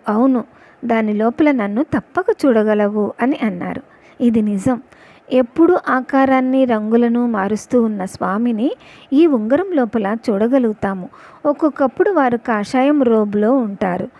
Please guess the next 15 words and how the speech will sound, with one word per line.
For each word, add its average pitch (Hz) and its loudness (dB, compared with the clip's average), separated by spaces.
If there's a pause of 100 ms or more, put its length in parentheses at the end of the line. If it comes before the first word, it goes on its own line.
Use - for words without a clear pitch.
(420)
మరికొన్ని 320 2
మార్లు 220 2 (380)
తెల్ల 285 4
రోబ్లోనో 226 2 (320)
పసుపురచ్చ 302 0
రోబ్లోనో 214 2
కనపడతారు. 202 -4 (380)
ఒక్కొక్కప్పుడు 302 0
వారి 254 0
శిరస్సు 247 0
మాత్రమే 226 0
అగుపిస్తుంది, 202 -4 (380)
మరొకప్పుడు 240 2 (300)
వారి 269 2
అర్ధదేహమో 262 0